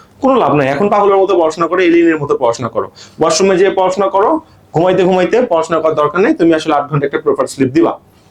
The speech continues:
তাহলে হয়ে যাচ্ছে। আর থিওরি কি? ফিফটি প্লাস ফাইভ, পঞ্চাশ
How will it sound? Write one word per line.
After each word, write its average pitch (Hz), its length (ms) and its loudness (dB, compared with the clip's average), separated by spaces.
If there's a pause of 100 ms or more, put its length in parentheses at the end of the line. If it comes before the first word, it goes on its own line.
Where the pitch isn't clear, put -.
(480)
তাহলে 156 260 2
হয়ে 170 140 4
যাচ্ছে। - 240 0
আর - 100 -4
থিওরি 175 280 -2
কি? 254 80 0 (380)
ফিফটি 202 280 0
প্লাস 180 240 0
ফাইভ, 123 140 0 (120)
পঞ্চাশ 151 240 0